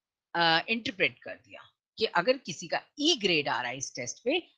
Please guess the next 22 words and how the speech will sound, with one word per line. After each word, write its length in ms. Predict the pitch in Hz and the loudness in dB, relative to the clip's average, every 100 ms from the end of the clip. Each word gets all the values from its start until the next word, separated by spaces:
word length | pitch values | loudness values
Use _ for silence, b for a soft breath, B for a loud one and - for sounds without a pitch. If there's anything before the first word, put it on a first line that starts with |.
| _ | _
इसका 220 | 190 196 | -8 -6
मतलब 280 | 139 135 240 | -8 -6 -4
उसकी 240 | 247 - | -4 -6
पुअर 380 | 254 - 311 294 | -8 -8 -2 0
है 440 | 147 131 214 403 _ _ - | 0 0 -2 -2 _ _ -6
mathematization 760 | 165 - 147 113 123 135 135 269 | -6 -6 -10 -10 -12 -8 -4 -4
ability, 840 | 440 _ _ 123 127 123 - 104 _ _ _ _ B B - | -6 _ _ -20 -18 -14 -14 -16 _ _ _ _ B B 2
और 240 | 185 - - | 2 0 -6
अगर 220 | 208 294 | 0 0
किसी 340 | - 160 - | 0 -8 -8
का 280 | 143 160 175 B B _ | 0 2 2 B B _
सी 280 | - 349 339 | 2 4 4
grade 360 | 175 160 123 | 2 -4 -4
आ 140 | 107 90 | -6 -6
रहा 100 | 151 | -8
है 60 | |
तो 120 | 240 | -10
इसका 180 | 202 - | -12 -10
मतलब 260 | 151 - 220 | -10 -10 -8
वो 120 | 330 - | -8 -2
average 480 | 196 190 196 165 - | 0 0 0 -2 -2
है 200 | 160 349 | -2 -2